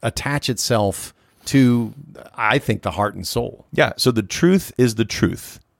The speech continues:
Speaker 2: And there's no changing that. And
Speaker 1: Right.
Speaker 2: especially if you've studied philosophy, then you understand the difference between subjective and objective.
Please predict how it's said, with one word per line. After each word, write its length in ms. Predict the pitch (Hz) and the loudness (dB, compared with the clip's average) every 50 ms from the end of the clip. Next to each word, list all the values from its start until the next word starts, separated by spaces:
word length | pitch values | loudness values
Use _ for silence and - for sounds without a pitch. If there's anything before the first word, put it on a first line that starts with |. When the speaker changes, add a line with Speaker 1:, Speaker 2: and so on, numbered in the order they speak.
| _ _ - | _ _ 0
Speaker 2:
And 240 | 117 110 104 104 101 | 2 2 2 2 2
there's 160 | 107 110 104 | 0 0 2
no 140 | 127 131 127 | 2 0 0
changing 460 | 117 - - 117 104 90 82 80 78 | 0 0 0 0 0 0 -2 -4 -4
that. 220 | - 85 - - - - | -6 -8 -12 -10 -4 0
And 60 | 104 | 0
Speaker 1:
Right. 40 | 107 | 0
Speaker 2:
especially 420 | 92 85 143 151 - - 143 113 | 2 2 2 2 2 2 2 2
if 100 | 95 92 | 2 2
you've 140 | 95 85 - | 0 -4 -2
studied 280 | - 110 107 101 90 | -2 -2 0 -2 -2
philosophy, 460 | - - 98 95 101 107 - - - 95 | -4 -2 0 0 0 -2 -4 -4 -6 -4
then 160 | 85 90 90 | -2 0 0
you 60 | 92 | 0
understand 400 | 95 92 - - - 95 90 90 | 0 -2 -2 -2 -2 -2 -2 -2
the 40 | 87 | -2
difference 360 | 82 90 - - 92 - - | -4 -6 -6 -6 -10 -10 -10
between 300 | 92 87 - - 87 85 | -12 -12 -8 -8 -8 -6
subjective 540 | - - 101 92 87 90 87 - - 92 82 | -4 -4 -4 -4 -2 -4 -6 -4 -6 -6 -6
and 80 | 85 | -4
objective. 680 | 85 85 92 101 95 87 - - - - 101 98 101 | -4 0 0 0 0 -2 -8 -8 -8 -6 -6 -6 -6